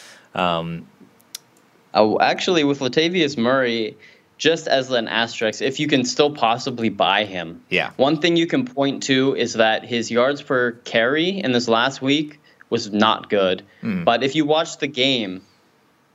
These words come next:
Speaker 2: there's a, there's a clear reason why it's not good. It was one of those situations where when the game wasn't out of hand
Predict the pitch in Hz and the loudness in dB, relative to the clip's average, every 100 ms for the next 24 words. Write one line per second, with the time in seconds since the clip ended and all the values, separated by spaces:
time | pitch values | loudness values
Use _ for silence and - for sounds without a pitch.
0 | - 127 123 120 - - _ - 120 123 | -4 -2 0 -4 -6 -20 _ -6 -2 -2
1 | 123 170 156 123 131 120 107 101 98 90 | 0 2 2 2 0 0 0 2 2 0
2 | - 104 98 110 113 110 139 135 - 147 | 0 -2 0 2 0 0 -2 -4 0 0
3 | 156 143 151 135 113 113 117 131 131 113 | 2 0 -2 0 2 2 2 0 0 2
4 | 110 104 101 - _ _ _ _ _ 110 | 2 2 -2 -10 _ _ _ _ _ 0
5 | 135 147 170 170 - _ _ _ - 123 | 2 2 0 -4 -12 _ _ _ -8 0
6 | 123 127 120 107 123 107 110 110 - 92 | 2 2 2 0 0 -2 0 -2 -2 -2
7 | 117 151 | -2 -4